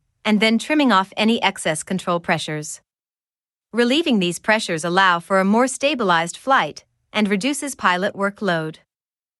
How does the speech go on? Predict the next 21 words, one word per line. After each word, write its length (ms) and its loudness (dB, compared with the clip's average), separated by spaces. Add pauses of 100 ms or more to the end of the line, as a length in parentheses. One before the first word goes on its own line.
(360)
Once 340 0
the 180 -2
aircraft 520 0
is 120 -8
trimmed 320 0
for 140 -2
level 280 0
flight, 520 -2 (220)
the 100 -2
pilot 400 0
must 260 0
smoothly 460 -2
to 140 -4
master 400 0
the 120 -2
ability 500 0
to 140 -10
smoothly 420 0
control 420 0
the 160 -2
elevator. 580 -2